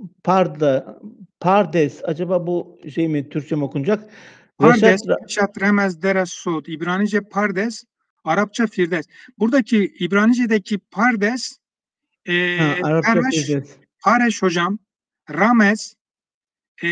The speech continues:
Speaker 2: ve Sod'un kısaltılmasıdır buradaki.
Speaker 1: Hmm.
Speaker 2: Buradaki Arapçadaki
Speaker 1: Dolayısıyla
Speaker 2: Firdevs'in
Speaker 1: ilahi ke-, kelamı, bütün tefsir yöntemlerini yorumlayıp, e, hakkıyla anlamak Pardes'te,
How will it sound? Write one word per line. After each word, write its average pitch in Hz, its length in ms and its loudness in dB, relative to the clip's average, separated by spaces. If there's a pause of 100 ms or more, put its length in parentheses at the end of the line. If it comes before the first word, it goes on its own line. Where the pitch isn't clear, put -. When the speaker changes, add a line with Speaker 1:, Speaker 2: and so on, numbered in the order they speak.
(380)
Speaker 2:
ve 240 120 -2
Sod'un 208 480 2 (120)
kısaltılmasıdır 147 960 -10
buradaki. - 420 -20 (260)
Speaker 1:
Hmm. 135 380 -4 (1300)
Speaker 2:
Buradaki 190 640 0 (380)
Arapçadaki 165 300 6
Speaker 1:
Dolayısıyla 175 520 6
Speaker 2:
Firdevs'in - 200 0
Speaker 1:
ilahi 175 260 4
ke-, 170 400 2
kelamı, 160 760 0
bütün 170 280 -4
tefsir 160 380 -2
yöntemlerini 156 540 -2
yorumlayıp, 156 520 0
e, - 180 -12 (280)
hakkıyla 156 560 0
anlamak 160 560 -2
Pardes'te, 143 720 0